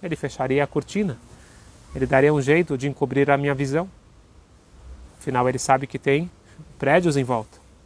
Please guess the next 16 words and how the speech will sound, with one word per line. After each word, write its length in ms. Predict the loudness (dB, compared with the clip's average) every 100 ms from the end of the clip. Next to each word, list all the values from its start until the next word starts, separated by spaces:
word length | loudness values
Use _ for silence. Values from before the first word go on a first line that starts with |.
| -20 _ _ _ -20 -20 -20 -20 -20 -20 -20 -20 -20 -20 -20 -20 -20 -20 -20 -20 -6
Eu 80 | -2
vou 100 | 0
colocar 260 | 0 2
um 100 | 0
caso 380 | 4 4 4 -2 -16 -20 -20 -16
um 60 |
pouquinho 320 | -10 -6 -4 -2
mais 200 | -2 -2
polêmico. 560 | -4 -2 -2 -6 -16 -20 _ -20 -20 -20 -20 -14
Um 80 | -4
grupo 300 | 2 4 4
de 80 | 0
pessoas, 720 | -2 -2 -2 -4 -6 -14 -20 -20 -20 -20 -20 -12
que 80 | -6
infelizmente 500 | 2 2 4 0 0
acontece, 600 | -4 -4 -6 -8 -12